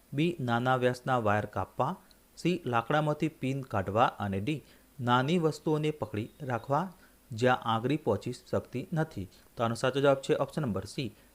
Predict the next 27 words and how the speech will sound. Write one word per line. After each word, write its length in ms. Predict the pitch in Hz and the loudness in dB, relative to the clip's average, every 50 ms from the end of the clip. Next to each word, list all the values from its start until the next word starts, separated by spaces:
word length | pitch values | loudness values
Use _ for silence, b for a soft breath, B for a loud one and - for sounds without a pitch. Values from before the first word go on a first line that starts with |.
| b - | b -6
લાકડામાંથી 640 | 113 117 117 113 - 151 160 160 160 156 151 - 165 | -4 -2 -2 -2 0 0 0 0 0 0 -2 -2 -4
પિન 340 | 160 - - 180 170 131 92 - - | -4 -4 -2 -2 -2 -2 -2 -4 -6
એટલે 160 | 104 101 104 | -6 -4 -4
કે 100 | 107 104 | -4 -4
ખીલીઓ 460 | 104 - - 117 104 107 113 120 147 160 - _ _ _ - | -6 -6 -4 -4 -2 0 0 0 -2 -2 -6 _ _ _ -2
કાઢવા. 340 | - 135 120 110 101 92 - - _ _ _ _ _ _ _ _ _ _ _ _ _ _ _ - - _ _ _ _ _ _ b b b b b b - | 0 2 2 2 -2 -6 -6 -10 _ _ _ _ _ _ _ _ _ _ _ _ _ _ _ -20 -20 _ _ _ _ _ _ b b b b b b 0
ત્યારબાદ 260 | - 175 170 175 175 180 | 2 4 6 6 4 4
છઠ્ઠો 300 | - 151 139 - 160 156 | 2 -4 0 2 2 4
પ્રશ્ન, 320 | 160 175 170 170 - 190 202 226 233 - - - | 6 6 4 4 2 0 -2 -2 -6 -10 -10 -6
રોડ 300 | 113 120 139 160 185 175 | 0 4 4 6 4 4
સેફ્ટી 640 | - - 170 160 - - - 180 180 180 175 - - - - - | 0 -2 -2 -2 -2 -2 -2 0 0 0 -2 -6 -14 -20 -10 -6
ચિહ્નનું 420 | - 135 131 143 147 151 160 151 | -4 -2 -2 0 -2 -2 0 0
નામ 220 | 135 127 131 139 | 0 0 0 0
શું 200 | 135 - - 147 | -2 -4 -6 -4
છે? 120 | 131 - 92 | -4 -4 -6
તો 180 | - - - | -8 -6 -6
મિત્રો, 220 | 110 113 101 113 113 | -4 -4 -2 -2 -2
અહીંયા 320 | 110 110 110 110 110 107 B B B B B _ _ _ _ _ _ - - _ _ - | 0 0 0 -2 -2 -4 B B B B B _ _ _ _ _ _ -20 -20 _ _ -8
ચિહ્ન 260 | - 123 113 123 135 | -6 -4 -2 0 0
આપ્યું 280 | 139 143 139 151 151 147 | 0 0 0 0 -2 -2
છે, 260 | 175 175 190 196 - - | -2 -2 -2 -4 -6 -6
એનું 180 | 117 117 107 | -4 -2 0
નામ 220 | 104 104 110 117 113 | 0 0 0 0 0
જણાવવાનું 420 | 131 131 131 135 139 139 143 139 | 0 0 0 0 0 -2 -4 -6
છે. 140 | - - - | -6 -8 -10
તો 180 | - - - | -6 -2 -2
ઓપ્શન 200 | 101 - - - | -2 -2 -2 -6